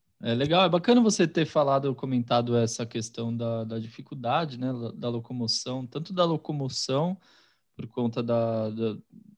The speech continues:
do, do urbanismo da nossa cidade e também as questões raciais aí, né, é, e de gênero também. Eu acho que é uma, é uma, são pautas muito importantes que não dão pra, que não dá pra deixar de lado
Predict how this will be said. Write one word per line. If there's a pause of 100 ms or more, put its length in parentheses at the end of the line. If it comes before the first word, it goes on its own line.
(140)
do,
do
urbanismo
da
nossa
cidade
e
também
as
questões
raciais
aí,
né, (460)
é,
e
de
gênero
também. (100)
Eu
acho
que
é
uma,
é
uma, (440)
são
pautas
muito
importantes
que
não
dão
pra,
que
não
dá
pra
deixar
de
lado